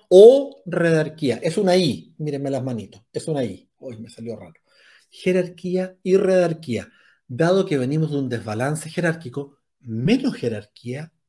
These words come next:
más redarquía. Otra manera de verlo es el qué y el cómo. El qué raya la cancha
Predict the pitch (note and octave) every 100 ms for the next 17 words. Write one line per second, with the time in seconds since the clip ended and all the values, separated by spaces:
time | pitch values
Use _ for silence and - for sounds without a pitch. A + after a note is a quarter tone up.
0 | _ G#2+ F#2+ A#2+ D3+ F3 F#3 F#3 C#4 C#3+
1 | F#2 - _ _ _ _ _ _ _ _
2 | _ _ _ F#3+ F#3+ G3 G3 G3 F#3 F3+
3 | F#3 F#3+ F3+ D3+ - F3 E3+ D#3 D#3+ C#3
4 | G#2 F#2+ F#2 _ _ _ _ _ _ _
5 | - B2+ - E3 E3+ D#3+ C#3+ D3+ F#3+ A3
6 | - B3+